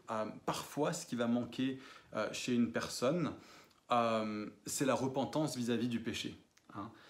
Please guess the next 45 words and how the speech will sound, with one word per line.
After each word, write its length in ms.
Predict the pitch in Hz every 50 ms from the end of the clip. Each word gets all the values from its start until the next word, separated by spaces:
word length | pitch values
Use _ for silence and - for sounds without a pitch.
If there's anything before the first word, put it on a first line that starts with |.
| - - - - - -
Euh, 100 | 110 - -
et 80 | 147 135
le 80 | 127
berger 480 | 123 117 151 139 123 123 113 120 190 220
peut 240 | 214 - 139 135 131
aider 180 | 123 117 127
le 120 | 123 117 -
prophète 540 | - - - 127 113 - 156 170 170 -
à 40 | 127
mettre 200 | 120 120 120 113
de 60 | 113
l'eau 120 | 120 123 143
dans 160 | 139 127 113
son 260 | - - - 120 117
vin 200 | 104 113 147 151
par 180 | 151 147 123 104
rapport 260 | 110 110 - 117 113
à 60 | 117
des 100 | 110 113
positionnements 540 | 110 110 123 120 120 113 - 120 123 127 131
qui 100 | 127 -
peuvent 180 | - 117 - -
parfois 300 | 127 113 - - 131 120
être 120 | - -
un 60 | 117
petit 140 | 107 - 117
peu 140 | 101 - 113
trop 220 | - - - 113
tranchés 720 | 110 - - - - - 110 - - - - 151 175 - - - - - - - - - -
dans 160 | 120 117 123
la 100 | 123 113
façon 260 | 117 123 120 - 147
de 60 | 143 127
traiter 360 | - - - 131 131 - 151
avec 120 | 127 -
les 100 | - 113
personnes. 440 | - 123 104 90 - - 117 107 110
Donc 140 | 113 - 120
le 80 | 135
berger 340 | 127 127 156 143 131 131 180
va 100 | 160 147
mettre 200 | 127 123 117 -
l'accent 240 | 131 120 - - 131
beaucoup 240 | 123 147 151 - 143
sur, 200 | - - 143